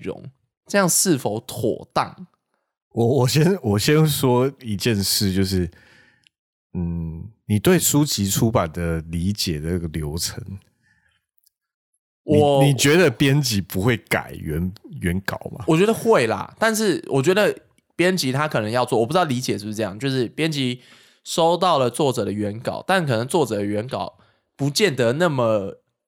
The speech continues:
Speaker 1: 适合是大众看到一个是比较经过润饰的内容，那可能编辑会帮他做一些润稿，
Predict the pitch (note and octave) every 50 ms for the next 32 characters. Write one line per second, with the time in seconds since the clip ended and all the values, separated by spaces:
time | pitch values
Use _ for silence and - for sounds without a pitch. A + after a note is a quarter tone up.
0 | _ _ - - - - F#3+ D#3 C3+ B2 - A2 G#2+ G#2 - - C3 A2+ - _
1 | _ - D#3+ B2+ A2 A2 - D3 B2+ G#2+ G#2 G2 - - A#2 G#2+ G#2+ - C3 A2+
2 | G#2 G2+ A2 G2+ A2+ G#2 G#2 B2 A#2 F#2+ G2 F#2+ - B2+ A#2+ A#2 - B2 B2 B2
3 | B2 A#2 A#2 C3 C#3 A#2 G#2 G2+ - - B2 G#2+ G2 F#2+ G#2+ A#2+ B2 G#2+ F#2+ B1+
4 | - D#2+ - - B2+ B2 - _ _ _ _ _ _ _ _ _ _ - D#3+ D3+
5 | C#3 A#2+ A#2 A2+ - C#3 C#3 C3+ C3+ A2+ A2+ B2+ A#2+ A2+ A#2 A#2 A#2+ A2+ A2+ -
6 | - A#2+ A2+ G#2+ - A2+ G#2+ G#2+ B2 A#2 G#2 G2 F#2 - F2+ C#2 - - C3+